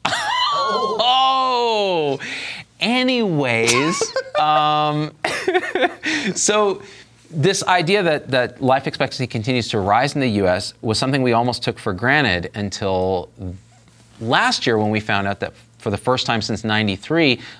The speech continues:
Speaker 2: life expectancy declined year over year. At that time, it was attributed to a little something called the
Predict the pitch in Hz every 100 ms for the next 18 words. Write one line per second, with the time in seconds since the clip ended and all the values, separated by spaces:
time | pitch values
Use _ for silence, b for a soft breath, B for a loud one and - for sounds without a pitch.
0 | 120 117 - 117 - 107 - 104 - 92
1 | 95 - - 160 147 120 95 101 101 95
2 | 104 113 170 120 87 B B B B B
3 | B B 113 120 160 160 147 139 117 120
4 | 139 131 123 117 117 - 123 117 139 127
5 | 127 120 113 - 110 104 95 - 95 104
6 | 95 98